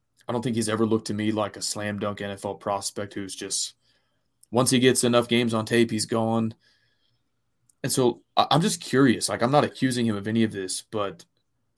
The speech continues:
when you transfer from a program like Oregon to Texas Tech, and, and I know where we are in the pecking order relative to a program like Oregon, it's,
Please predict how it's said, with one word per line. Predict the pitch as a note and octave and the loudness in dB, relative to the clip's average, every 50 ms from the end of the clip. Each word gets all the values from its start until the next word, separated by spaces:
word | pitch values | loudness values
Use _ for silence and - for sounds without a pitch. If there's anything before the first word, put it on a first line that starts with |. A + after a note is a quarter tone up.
| _ _ _ _ _ _ | _ _ _ _ _ _
when | - A2+ A#2 | -4 0 0
you | A#2 | 0
transfer | A#2 - D3 D#3 E3 E3 - D3+ | 0 0 0 0 0 0 -4 -4
from | - - C#3+ B2 | -2 0 0 0
a | A2+ | 0
program | - - B2+ C3 B2+ C3 B2 | 0 0 0 2 2 2 4
like | A#2 A2+ A2 A2+ | 4 4 4 4
Oregon | A2 A#2+ A#2+ B2 A#2 A#2+ A2+ | 4 4 4 4 2 0 0
to | A2 A2+ | -2 -4
Texas | - - A#2+ A#2 A2+ - A2 - | -2 0 0 0 0 -2 -6 -6
Tech, | - - G2 F#2+ G2 - _ - - - | -6 -8 -8 -8 -10 -12 _ -20 -8 -4
and, | A#2+ A2+ | -2 -2
and | G2 A#2+ C#3 | 0 2 2
I | D3 | 2
know | D3 C3+ A#2+ | 4 4 4
where | A2 A2 G#2+ | 4 4 2
we | G#2 G#2+ G#2+ | 2 0 -2
are | G#2 G2+ G2+ | -2 -4 -4
in | F#2+ | -6
the | G2 F#2+ | -10 -14
pecking | - - G#2+ G2 - G2+ F#2+ | -12 -10 -10 -10 -10 -12 -14
order | F#2 F#2 F#2+ F#2+ F#2 | -14 -12 -12 -10 -8
relative | G2 F#2+ F#2+ F#2+ F#2+ - G2 F#2+ | -8 -8 -8 -8 -10 -12 -14 -12
to | - F#2+ | -12 -14
a | F#2 | -14
program | - - G#2+ G2 F#2+ F#2 F#2 | -10 -10 -8 -8 -8 -8 -8
like | F#2 F#2 F#2 - | -8 -10 -10 -10
Oregon, | F#2+ F#2 F#2 F2+ F2+ F2+ F2+ F2+ F2 _ _ _ _ _ _ _ _ _ _ _ _ _ _ _ | -12 -12 -12 -12 -12 -14 -16 -16 -20 _ _ _ _ _ _ _ _ _ _ _ _ _ _ _
it's, | - A#2+ A2+ A#2 - - - - | 2 2 4 4 0 0 -2 -4